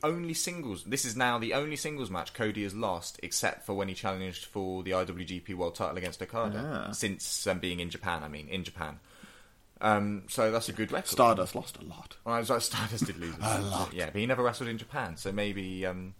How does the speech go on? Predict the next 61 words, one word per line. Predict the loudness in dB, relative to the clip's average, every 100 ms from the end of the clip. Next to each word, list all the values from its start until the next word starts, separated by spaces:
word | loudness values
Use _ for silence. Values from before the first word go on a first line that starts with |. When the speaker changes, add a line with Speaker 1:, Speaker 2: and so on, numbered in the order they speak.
| -18 -18 -2
Speaker 2:
He's | 0 2
Speaker 1:
that | 0
Speaker 2:
just | -2
face | -8 -4 2 4 6
up | 6
again. | 6 6 6
Speaker 1:
Stardust, | 2 0 0 0
<laughs> |
yeah, | 2 2
exactly. | 2 2 4 4 4 0 -4 -8 -8 -4 2
Um, | 4 4
but | 6
yeah, | 8 8
so | 6 6
now | 6 6
he's | 2 2
lost | 0 0
twice | 4 4 4
in | -4
Japan, | -8 -6 -6 -6 -12 -6 0
um, | 0
in | 0 -2
singles | -2 -2 -6 -8
matches. | -10 -10 -14 -14 -8
But | 2 4
Speaker 2:
Yes. | 4 0
Speaker 1:
before | -4 2 4 8
that, | 6 6 -2
good | 0
record. | 0 -2 -12 -14 -10
Well | -8
done, | -6 -6
Cody. | -6 -6 -4 0
Speaker 2:
Mm-hmm. | 2 2 2 -2 -10 -6
Speaker 1:
In |
your | 6 10
Speaker 2:
Um, | 10 8
Speaker 1:
big | 2
sport. | -4 -10 -18 -20 -20 4
Speaker 2:
that | 6 8
was | 8 8 6 2 -8 -16 -20 -14 0
one | 4
of | 6
my | 4
favourite | 4 2 4
matches, | 2 2 0
and | 0
then | 0 2
they | 0
just | -2 -6
keep | -6 -8
becoming | -4 -2 0
my | 0
favourite | 0 0 0
matches | -2 -2 -2 0
over | 0 0
and | 0
over | 0 2
again, | 2 2
because | 2 0 4
next | 4 4 -2